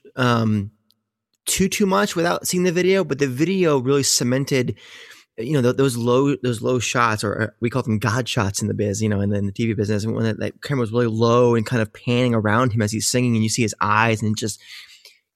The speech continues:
you know, for a band that didn't wanna do videos,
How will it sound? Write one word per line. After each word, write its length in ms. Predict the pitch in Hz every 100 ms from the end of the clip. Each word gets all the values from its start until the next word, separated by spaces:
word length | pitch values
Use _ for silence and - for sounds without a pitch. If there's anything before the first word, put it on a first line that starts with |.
| -
you 80 | 135
know, 60 |
for 140 | 113 131
a 60 |
band 260 | 110 131 135
that 300 | 107 104 -
didn't 280 | 127 139 - -
wanna 280 | 117 117 110
do 520 | 104 117 113 110 101 _ _ _ -
videos, 800 | 107 123 131 120 98 104 107